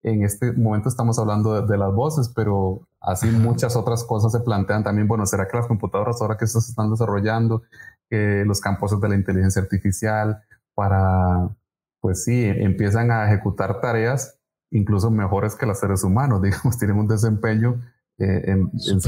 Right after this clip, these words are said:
Speaker 1: ciertas tareas superior, ¿verdad? Eh, entonces, digamos que sí se asoma la posibilidad.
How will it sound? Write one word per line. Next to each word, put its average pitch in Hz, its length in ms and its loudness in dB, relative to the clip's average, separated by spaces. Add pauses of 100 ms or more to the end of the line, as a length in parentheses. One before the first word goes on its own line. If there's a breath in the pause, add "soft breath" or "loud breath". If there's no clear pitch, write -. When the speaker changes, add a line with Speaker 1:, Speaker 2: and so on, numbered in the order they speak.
(260)
Speaker 1:
ciertas - 60 -6
tareas 110 460 -2
superior, 92 680 -2 (220)
¿verdad? 95 320 0 (560 loud breath)
Eh, 90 640 0 (1200)
entonces, 143 560 0
digamos 165 400 0
que 175 160 0
sí 190 360 0
se - 180 -2
asoma 175 680 0
la 98 200 -2
posibilidad. 95 840 0